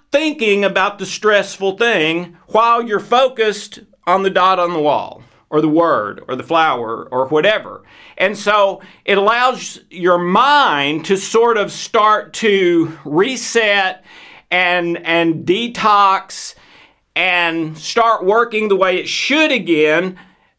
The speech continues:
it hasn't been because it's been suppressed by stress. The very first thing that stress does is turn your immune system off or down.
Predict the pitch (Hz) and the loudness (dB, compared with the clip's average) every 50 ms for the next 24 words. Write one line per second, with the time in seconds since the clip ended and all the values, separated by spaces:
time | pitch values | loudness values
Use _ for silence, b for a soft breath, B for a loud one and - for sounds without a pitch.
0 | _ _ - 190 196 190 - - 240 277 320 311 - 240 202 175 175 190 185 185 | _ _ -2 -2 -2 -2 -2 -2 0 0 -2 -2 -4 -8 -8 -2 0 0 2 2
1 | 190 196 202 196 190 196 - 208 202 196 196 202 202 - - 196 196 196 196 - | 0 0 -2 -4 -6 -4 -2 -2 0 0 0 -4 -4 -2 -2 -2 -2 0 -4 -4
2 | - 240 233 233 - - 196 156 156 160 - - 190 190 190 190 - - - 330 | -4 -4 -4 -4 -4 -2 0 0 0 -2 -4 -2 -2 -2 -2 -4 -10 -6 -2 0
3 | 359 349 311 - 160 160 - - - - - _ 170 147 208 214 226 247 254 254 | 2 2 2 0 -2 -8 -14 -16 -18 -20 -10 _ -6 -2 0 0 0 0 0 0
4 | 269 262 247 247 - - 240 233 226 208 175 - - - 208 196 196 196 196 - | -2 -2 -2 -2 -2 0 0 0 0 -2 -6 -6 -6 -2 0 0 0 0 -2 -4
5 | - 240 254 254 226 214 208 202 B B B B B 175 165 165 - 208 202 202 | -2 0 2 2 2 0 -2 -8 B B B B B -10 -10 -4 -2 0 0 0
6 | 190 185 180 180 180 190 202 220 240 233 - 185 170 160 165 - 190 180 185 - | 0 0 0 0 0 0 0 0 0 0 -2 -2 -4 -4 -4 -4 -4 -4 -2 0
7 | 113 135 147 151 151 160 175 165 180 202 214 190 135 95 95 - - | 0 2 0 0 0 -4 -4 -2 0 0 0 -2 -4 -6 -10 -14 -20